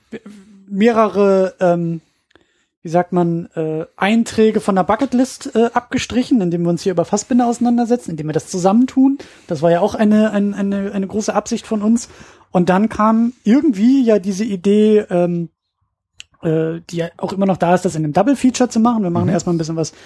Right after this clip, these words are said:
Speaker 2: zu Fassbinder, zu seinem, wir nähern uns erstmal aus dieser Vogelperspektive so ein
Speaker 1: Ja.
Speaker 2: bisschen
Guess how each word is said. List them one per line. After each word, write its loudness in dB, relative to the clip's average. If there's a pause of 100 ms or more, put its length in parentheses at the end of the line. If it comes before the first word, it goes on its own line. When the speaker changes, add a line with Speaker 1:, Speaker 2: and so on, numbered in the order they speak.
(240)
Speaker 2:
zu -8
Fassbinder, 0
zu -6
seinem, 0
wir 0
nähern 2
uns -4
erstmal 0
aus -4
dieser -2
Vogelperspektive -2
so -2
ein -2
Speaker 1:
Ja. 0
Speaker 2:
bisschen -2